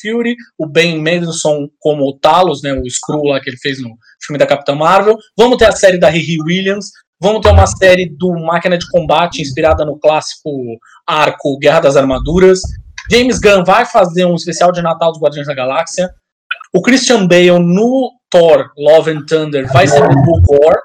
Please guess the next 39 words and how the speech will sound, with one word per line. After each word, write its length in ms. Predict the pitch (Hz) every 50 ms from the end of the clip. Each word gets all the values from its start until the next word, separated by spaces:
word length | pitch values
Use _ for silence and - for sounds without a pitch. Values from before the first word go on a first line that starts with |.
| _ - 196 180 165 170 180 - _ - -
que 100 | 175 160
é 60 | 147
o 180 | 143 143 143 139
Carniceiro 560 | - - 147 143 147 139 - - 151 143 139
de 80 | 120 117
Deuses. 440 | 123 135 143 147 165 175 202 240 - - 185 - - _ _ _ _ _ _ _ -
É, 480 | - 151 156 151 147 143 143 139 131 - - _ _ _ _
e 120 | - 196 208
aí 200 | 208 202 202 226 254
a 80 | 254
gente 320 | 226 - 226 226 - - 196
vai 240 | 185 202 202 196
ter 240 | 196 - - 185 175 170
a 120 | 156 151 - _ -
Catherine 440 | 208 220 220 - 240 226 208 190 180
Newton, 600 | 180 190 208 214 202 208 - 208 208 208 196 196 - _ _ _ _ _ _ -
que 100 | - 208
é 60 | 190
a 80 | 180 185
menina 300 | 175 170 170 165 160 151
do 80 | 151 147
Freak, 420 | - - 196 226 247 240 - 170
né, 120 | 151 151 151
que 80 | 151
a 40 | 147
gente 160 | 139 143 135
assistiu 280 | 147 - - - 175 160
esses 240 | 135 - 151 135 147
dias, 200 | 151 170 156 131
inclusive, 500 | 143 135 - 147 139 151 160 160 127 120 _ _ _ - _ _ -
é, 480 | 147 143 139 139 135 135 135 139 - - _ - 143
vai 140 | 160 165
ser 160 | 165 - - 160
a 100 | - -
Cassie 320 | - 165 - - - 160
Lang, 360 | 143 143 147 170 214 254 233 190
vai 120 | 165 147
ser 140 | - - 160
a 100 | 147